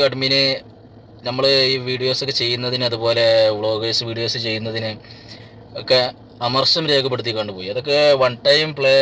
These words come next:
ചെയ്യാൻ പറ്റുന്ന വോയിസ് ആയിട്ടായിരുന്നു അവർ സെൻഡ് ചെയ്തത്. അതുകൊണ്ട് തന്നെ നമ്മൾ വൺ ടൈം പ്ലേ ചെയ്തതിന് ശേഷം അത് പിന്നെ ഡിലീറ്റ് ആയി പോയി. അപ്പോൾ അതിലൊരു അഡ്മിന് മാത്രം പിന്നെ എനിക്ക് personally മെസ്സേജ് അയച്ചു കണ്ട്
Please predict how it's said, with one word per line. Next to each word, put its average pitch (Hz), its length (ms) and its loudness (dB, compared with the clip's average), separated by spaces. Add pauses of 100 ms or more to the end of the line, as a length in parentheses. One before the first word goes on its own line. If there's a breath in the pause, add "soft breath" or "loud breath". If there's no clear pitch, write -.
(300)
ചെയ്യാൻ 131 280 0
പറ്റുന്ന 127 280 -4 (480)
വോയിസ് 113 260 -2
ആയിട്ടായിരുന്നു 107 360 -2
അവർ 101 180 -4
സെൻഡ് 98 180 -6
ചെയ്തത്. 85 240 -10 (640 loud breath)
അതുകൊണ്ട് 123 240 -2
തന്നെ 147 120 0
നമ്മൾ 147 220 2
വൺ 143 140 2
ടൈം 143 200 2
പ്ലേ 131 100 2 (120)
ചെയ്തതിന് 127 360 -2
ശേഷം 120 200 -2
അത് 123 100 -2 (340)
പിന്നെ 110 300 -6
ഡിലീറ്റ് 104 300 -6
ആയി 98 120 -2
പോയി. 87 160 -12 (840 loud breath)
അപ്പോൾ 120 200 0 (180)
അതിലൊരു 165 360 4
അഡ്മിന് 170 400 -2
മാത്രം 147 320 2 (540 loud breath)
പിന്നെ 127 280 -4 (180)
എനിക്ക് 135 260 0 (320)
personally 127 400 0 (260)
മെസ്സേജ് 120 300 -4
അയച്ചു 113 240 -4
കണ്ട് 110 200 -2